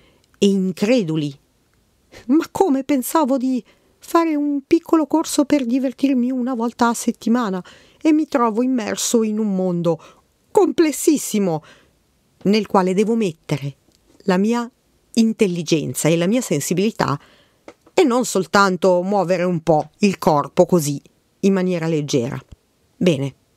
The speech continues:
secondo me se vuoi studiare baile flamenco, devi per forza passare attraverso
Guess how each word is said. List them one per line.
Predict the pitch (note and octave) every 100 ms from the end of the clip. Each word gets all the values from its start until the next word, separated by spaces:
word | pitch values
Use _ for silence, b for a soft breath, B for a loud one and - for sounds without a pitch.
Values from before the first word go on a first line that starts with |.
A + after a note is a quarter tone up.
| _
secondo | - G3+ G#3 G3
me | A3+
se | A3
vuoi | F3+ D#3+
studiare | - F3 G3 D#3+
baile | D3+ E3 E3
flamenco, | - G#3 F#3 E3 D#3+ F#3 - _ _ _ _ _ _
devi | F3+ F#3 E3
per | A3 G#3
forza | - C#3+ - E3
passare | E3+ E3 C#3+ C#3+
attraverso | D#3 D#3+ E3 C3+ C3 -